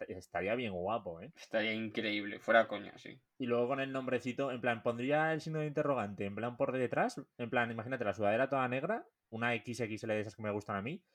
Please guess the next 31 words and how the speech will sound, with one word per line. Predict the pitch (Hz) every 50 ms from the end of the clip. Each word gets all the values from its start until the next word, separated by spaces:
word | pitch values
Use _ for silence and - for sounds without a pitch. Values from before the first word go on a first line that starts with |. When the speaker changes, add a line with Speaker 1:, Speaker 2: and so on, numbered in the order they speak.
| _ _ _ -
Speaker 2:
Ujú. | 131 131 123 135 170
Speaker 1:
eh, | 131 120 113
por | - 123 117 117
atrás, | 110 - 139 139 127 - -
eh, | 123 117 113 110 104 107 104 101 101 107 - 117
le | 113 110 110
pones | - - 131 131 131 131 -
el | 139 127 127 120
signo | - 131 127 127
de | 123
interrogación | 123 120 127 127 127 120 110 107 98
en | 95 92 95
blanco | 110 117 135 131 - 202 208 -
y | 127 117
luego, | 120 131 123 120 117 107 95
digamos, | 110 113 110 110 110 117 123 135 139 - - - -
en | 135 135 131 131
el | 131 127 -
pecho, | - 151 151 - - 196 220 - - _ _
en | 127 123
pequeñito, | 113 127 113 120 117 123 131 - 180 185 185
question | - 139 - - 107 95 87
mark. | 82 76 - _ _ _ _ _ _ _ _ _
Sería | - - 98 87 80 80
brutal. | 82 80 80 90 98 139 156 - - - - - - _ _ _ _
Speaker 2:
Increíble. | 123 120 117 120 117 117 117 117 110 107 107 107 - _ _
O |
sea, | - 117 117 117
yo | 110 117 120 123
la | 131 131
compraba. | 120 113 104 107 107 101 98 92